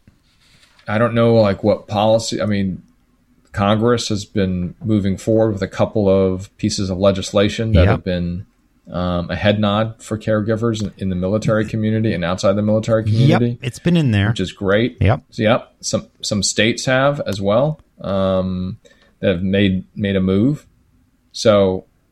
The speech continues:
Speaker 1: I, I don't know the answer to that other than your local service providers,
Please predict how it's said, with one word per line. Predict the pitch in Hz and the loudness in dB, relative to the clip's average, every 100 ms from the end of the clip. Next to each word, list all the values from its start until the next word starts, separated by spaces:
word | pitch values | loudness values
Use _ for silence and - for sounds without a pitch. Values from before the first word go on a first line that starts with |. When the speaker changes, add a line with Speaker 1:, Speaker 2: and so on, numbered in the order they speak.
| _ _ _ - | _ _ _ -4
Speaker 1:
I, | 110 - | -4 -2
I | |
don't | 113 127 151 | 2 2 2
know | 156 | 2
the | 165 156 | 0 0
answer | 165 170 139 | -2 -2 -2
to | |
that | 107 95 | 0 2
other | 117 127 120 | 2 2 4
than | 117 113 107 - _ _ _ _ _ | 2 2 -2 -6 _ _ _ _ _
your | 120 113 | 2 4
local | 107 104 120 156 - 160 156 156 - | 4 4 4 4 0 2 4 2 -2
service | - - 110 123 147 | -8 0 2 2 0
providers, | - 160 165 170 190 196 - | 0 2 2 2 0 0 -4